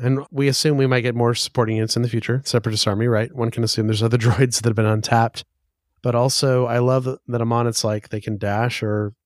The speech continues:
get a free attack. So once again, you did something to Dooku's team, he's responding. You did something to his team, he's the general, he's the leader of this grand army of the Separatist Alliance.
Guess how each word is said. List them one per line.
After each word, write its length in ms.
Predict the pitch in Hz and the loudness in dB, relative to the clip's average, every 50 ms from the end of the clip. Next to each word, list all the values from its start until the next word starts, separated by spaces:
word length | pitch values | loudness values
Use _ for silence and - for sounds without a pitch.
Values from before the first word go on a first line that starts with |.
| _ | _
get 120 | - 107 101 | -8 -8 -8
a 20 | |
free 200 | - - 127 131 | -2 2 2 2
attack. 380 | 131 - 147 156 160 139 - - | 2 4 2 2 2 0 0 -2
So 100 | - 107 | 0 0
once 180 | 113 117 - | 0 0 -2
again, 460 | - 117 143 151 151 139 127 123 - _ _ _ _ _ _ _ | -2 0 2 2 4 2 2 -2 -4 _ _ _ _ _ _ _
you 120 | - 123 127 | -2 0 2
did 160 | 131 135 131 | 2 2 4
something 280 | - 143 131 135 139 | 4 4 4 2 2
to 180 | 131 123 127 131 | 2 2 0 2
Dooku's 220 | - - 131 123 | 2 2 2 2
team, 420 | - - 139 135 139 147 143 139 - - _ | 2 2 4 4 4 4 4 2 -2 -6 _
he's 240 | - 127 123 120 117 | 0 0 2 2 2
responding. 560 | 123 117 - 139 135 131 123 107 92 82 - _ _ _ _ _ _ _ _ _ _ | 2 2 2 2 4 4 4 2 0 -4 -8 _ _ _ _ _ _ _ _ _ _
You 100 | - 101 | -14 -10
did 120 | 98 101 | -4 -2
something 280 | - - 117 113 107 - - | 0 0 0 -2 -4 -4 0
to 100 | - 123 | 2 2
his 140 | 117 110 | 2 2
team, 340 | - - 131 131 131 127 120 | 2 2 4 4 4 2 0
he's 220 | 104 127 123 - - | -2 -4 -4 -2 -2
the 100 | 127 117 | -2 0
general, 420 | 120 123 123 120 123 120 120 113 | 2 2 2 4 2 2 2 2
he's 200 | 117 127 117 - | 0 0 -2 -2
the 100 | - 117 | -4 -2
leader 320 | 104 110 117 110 113 113 | 0 0 0 2 2 0
of 120 | 107 101 101 | 0 0 -2
this 280 | 113 107 - - - - _ _ _ _ _ _ _ _ _ | 0 0 0 -2 -2 -6 _ _ _ _ _ _ _ _ _
grand 400 | - 135 135 135 135 131 123 120 | -2 0 2 2 2 2 0 0
army 360 | - 123 127 135 135 131 127 120 | 0 2 2 2 2 2 2 2
of 100 | 120 120 | 0 -2
the 80 | 120 | -2
Separatist 460 | - - 127 117 123 - 123 113 - | -2 -2 -4 -4 -6 -8 -8 -6 -4
Alliance. 580 | - 113 113 120 135 131 127 117 - - - - | -2 0 2 4 4 4 2 2 -2 -6 -6 -8